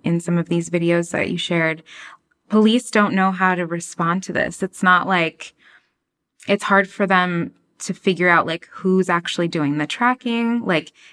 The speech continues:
is it illegal to put a Bluetooth tracker in someone's belongings?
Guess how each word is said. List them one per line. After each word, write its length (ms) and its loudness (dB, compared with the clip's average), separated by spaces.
is 300 2
it 80 4
illegal 640 2
to 160 -4
put 400 -2
a 60 2
Bluetooth 480 0
tracker 640 0
in 260 -2
someone's 640 0
belongings? 960 0